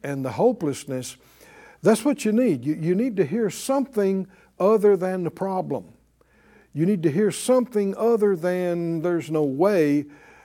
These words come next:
You need to hear, "Yes, there's a way." <laughs> He is the way. Yes, it's possible. And not just empty talk,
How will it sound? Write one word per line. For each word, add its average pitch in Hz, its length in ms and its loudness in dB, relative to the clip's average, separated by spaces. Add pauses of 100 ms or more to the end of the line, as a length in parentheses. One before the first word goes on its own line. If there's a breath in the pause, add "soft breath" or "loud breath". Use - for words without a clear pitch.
(140 loud breath)
You 175 180 2
need 269 220 0
to 185 100 4
hear, 202 540 2 (160)
"Yes, 208 560 6
there's 160 280 2
a 127 60 -4
way." 113 540 0
<laughs> - 40 0 (720 loud breath)
He 277 260 12
is 196 240 4
the 151 100 6
way. 113 580 -2 (400 soft breath)
Yes, 214 500 8
it's 180 220 0
possible. 120 840 -4 (340 soft breath)
And 175 180 4
not 220 280 2
just 202 240 0
empty 208 340 0
talk, 220 500 -4